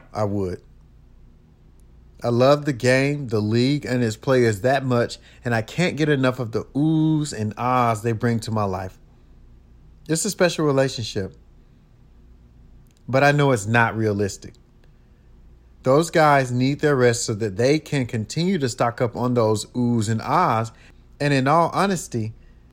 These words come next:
if they were playing all the time, I probably wouldn't love the game the way I do now. But back to the main reason why there has to be a break.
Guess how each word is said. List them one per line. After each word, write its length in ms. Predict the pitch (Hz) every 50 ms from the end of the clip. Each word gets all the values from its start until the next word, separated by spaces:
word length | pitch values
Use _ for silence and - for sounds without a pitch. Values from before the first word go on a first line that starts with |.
| - -
if 160 | 131 123 107
they 140 | - 147 170
were 120 | 190 190
playing 440 | 185 - - 170 165 160 147 123 - - -
all 260 | 113 120 139 160 175
the 120 | 156 156
time, 460 | 147 - 156 160 175 185 185 180 180 - - - - -
I 80 | 117
probably 360 | 117 - - 185 202 226 226
wouldn't 260 | 208 202 185 147 143 135
love 180 | 143 143 131
the 80 | 127 127
game 320 | 117 127 127 123 120 120 117
the 80 | - 113
way 160 | 113 120 113
I 80 | 107 101
do 160 | 104 113 98
now. 300 | 101 101 95 95 95 95 - - _ - - - - - - - - - - - - - - - - - - - - - - - - - - - - - - - - - _ - -
But 340 | 185 190 208 196 - - - - - - - - -
back 220 | 190 226 233 233
to 100 | - 269
the 120 | 214 233
main 260 | 196 175 156 160 156 147
reason 340 | 135 131 127 131 135 127
why 140 | 123 123 120
there 180 | 107 113 107 98
has 340 | - - 123 123 123 117 -
to 100 | - 123
be 140 | 113 110
a 80 | 110 107
break. 300 | 98 107 95 90 87